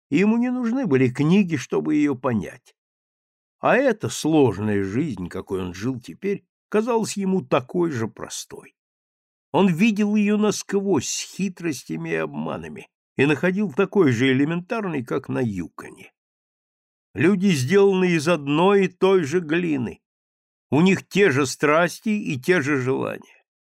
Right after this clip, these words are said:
Деловая игра — тот же покер в большом масштабе. Люди, ведущие игру,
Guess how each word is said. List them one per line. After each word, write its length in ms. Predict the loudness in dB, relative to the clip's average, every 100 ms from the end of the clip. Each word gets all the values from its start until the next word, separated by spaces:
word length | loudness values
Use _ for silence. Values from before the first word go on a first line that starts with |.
| -4
Деловая 760 | 0 2 4 4 4 4 2
игра — 380 | 0 0 2 2
тот 280 | 2 0 2
же 120 | -2
покер 480 | -2 -4 -4 -2 -4
в 80 | 0
большом 420 | -2 -2 -2 -4
масштабе. 640 | -4 -6 -10 -14 -16 -16 _ _ _ _ _ _ _ -2
Люди, 400 | 4 6 4 4
ведущие 720 | 2 2 2 -2 -2 2 2
игру, 400 | 2 2 2 -2